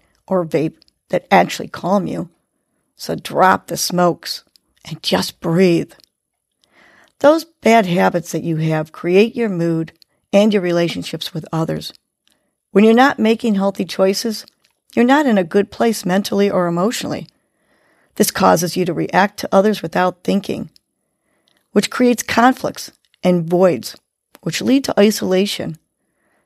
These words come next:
You have to abo-, abandon those negative habits and replace them with positives one,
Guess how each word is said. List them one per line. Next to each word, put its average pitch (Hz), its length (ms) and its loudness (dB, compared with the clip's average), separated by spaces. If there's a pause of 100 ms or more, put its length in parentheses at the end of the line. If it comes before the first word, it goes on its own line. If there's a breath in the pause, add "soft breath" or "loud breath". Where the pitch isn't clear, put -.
You 294 80 4
have 339 80 4
to 330 180 4
abo-, 202 480 2 (140)
abandon 208 640 2
those 165 220 -4
negative 208 380 2
habits 170 520 -2 (300)
and 175 100 -4
replace 180 500 0
them 202 180 0
with 180 140 -6
positives 175 600 -2
one, 135 240 -8